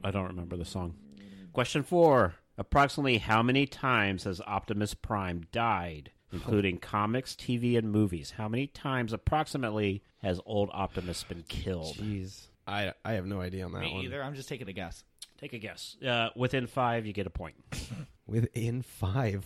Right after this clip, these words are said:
Speaker 1: Yes.
Speaker 2: Oh my God.
Speaker 3: It's,
Speaker 1: Within
Speaker 3: it's,
Speaker 1: five.
Speaker 3: it's been in
Speaker 2: Jesus.
Speaker 3: multiples. That is true.
Speaker 1: <laughs> He's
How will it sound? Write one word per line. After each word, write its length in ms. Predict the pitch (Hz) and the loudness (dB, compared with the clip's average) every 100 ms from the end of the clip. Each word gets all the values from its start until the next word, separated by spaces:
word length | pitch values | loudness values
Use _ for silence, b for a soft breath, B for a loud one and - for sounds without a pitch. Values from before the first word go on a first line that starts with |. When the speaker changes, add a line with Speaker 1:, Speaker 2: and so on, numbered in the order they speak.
| - | -8
Speaker 1:
Yes. 480 | 87 90 - - 131 | -10 -8 -6 -2 -2
Speaker 2:
Oh 40 | 110 | -2
my 240 | - - | -4 -4
God. 220 | - 127 165 | -4 -2 -4
Speaker 3:
It's, 220 | - - | -2 0
Speaker 1:
Within 360 | 98 104 123 | 2 4 4
Speaker 3:
it's, 80 | 143 | 4
Speaker 1:
five. 400 | 120 92 80 76 175 | 4 2 2 -4 -4
Speaker 3:
it's 140 | 165 | -2
been 200 | - 214 | 0 2
in 80 | 202 | 2
Speaker 2:
Jesus. 40 | |
Speaker 3:
multiples. 560 | 170 147 113 101 87 - | 0 -2 -2 -6 -8 -8
That 140 | 117 139 | -2 2
is 200 | 147 - | 2 2
true. 340 | 139 143 90 117 104 | 0 0 -2 -4 -6
Speaker 1:
<laughs> 200 | _ - | _ -8
He's 160 | 104 | -8